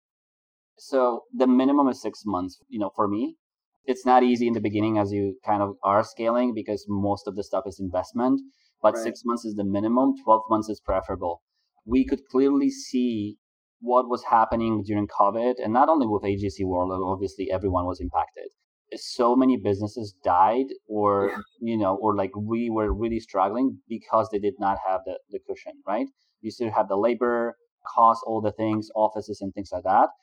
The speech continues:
Speaker 1: And you cannot easily get out of those, right? You have labor laws. You have to give three months, you know, termination notice. You have this and that. You have to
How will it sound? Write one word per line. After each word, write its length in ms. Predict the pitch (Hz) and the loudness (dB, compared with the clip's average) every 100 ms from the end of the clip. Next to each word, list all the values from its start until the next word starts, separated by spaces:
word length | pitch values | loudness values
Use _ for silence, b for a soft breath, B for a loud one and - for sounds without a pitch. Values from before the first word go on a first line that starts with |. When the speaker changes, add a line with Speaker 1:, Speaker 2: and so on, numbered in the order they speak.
| _ 117 | _ -4
Speaker 1:
And 100 | 113 | -2
you 140 | 113 - - | -4 -6 -4
cannot 280 | 123 123 117 117 | 0 0 -2 -8
easily 320 | 110 107 104 | -10 -10 -8
get 180 | 101 98 95 | -6 -4 -2
out 120 | 98 | -2
of 120 | 95 87 | -4 -8
those, 300 | 82 - - | -10 -10 -4
right? 220 | 98 107 | -4 -4
You 180 | 104 98 | -6 -4
have 280 | 101 98 101 - 104 | 0 0 0 -4 -4
labor 280 | 117 131 | -2 0
laws. 260 | 101 - - | -2 -2 -6
You 120 | 95 98 | -6 -6
have 120 | 95 | -6
to 80 | 101 | -6
give 160 | 101 104 | -6 -6
three 100 | 107 | -6
months, 360 | 107 107 101 - | -4 -4 -8 -8
you 100 | 110 | -4
know, 180 | 98 98 - | -4 -6 -6
termination 540 | 110 113 123 - 101 | -6 -4 -6 -6 -4
notice. 400 | 95 92 85 - | -4 -4 -10 -10
You 100 | 95 | -8
have 140 | 98 | -6
this 180 | 98 101 | -4 -6
and 140 | 104 104 | -2 4
that. 180 | 107 | 4
You 100 | 95 95 | 2 -2
have 120 | |
to 80 | - | -6